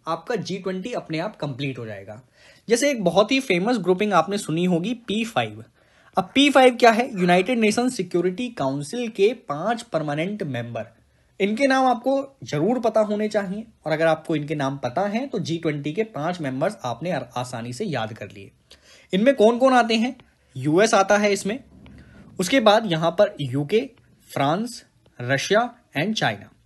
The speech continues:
ये पांच कंट्रीज इसमें शामिल होती हैं। इसके बाद आपने एक इमर्जिंग इकोनॉमीज का ग्रुप जरूर सुना होगा, ब्रिक्स।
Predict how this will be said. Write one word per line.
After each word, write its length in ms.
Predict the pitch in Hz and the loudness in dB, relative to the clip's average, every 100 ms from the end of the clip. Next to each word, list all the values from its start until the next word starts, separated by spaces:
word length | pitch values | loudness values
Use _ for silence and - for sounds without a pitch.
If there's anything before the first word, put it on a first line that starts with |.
| _ | _
ये 60 | 147 | -2
पांच 280 | 170 202 220 | 2 2 2
कंट्रीज 400 | 180 160 226 254 | 0 0 -4 -6
इसमें 300 | 135 147 269 _ | -10 -8 -10 _
शामिल 320 | - 143 120 | -2 -2 -2
होती 240 | 117 117 107 | -10 -14 -16
हैं। 180 | 110 - - - - - _ | -16 -18 -20 -20 -20 -20 _
इसके 160 | 220 285 | -4 2
बाद 180 | 285 285 | 6 6
आपने 360 | 269 262 262 | 4 2 2
एक 400 | 254 254 269 - - | 2 2 2 2 0
इमर्जिंग 420 | 175 190 220 269 | 4 4 2 -2
इकोनॉमीज 520 | 220 208 214 214 226 | 0 0 0 0 0
का 120 | 254 | 0
ग्रुप 280 | 214 175 214 | 0 2 2
जरूर 300 | 151 160 220 | 2 2 2
सुना 180 | 220 196 | 0 0
होगा, 280 | 185 185 247 | 0 0 0
ब्रिक्स। 600 | 131 - 170 165 - | -2 -2 -2 -2 -10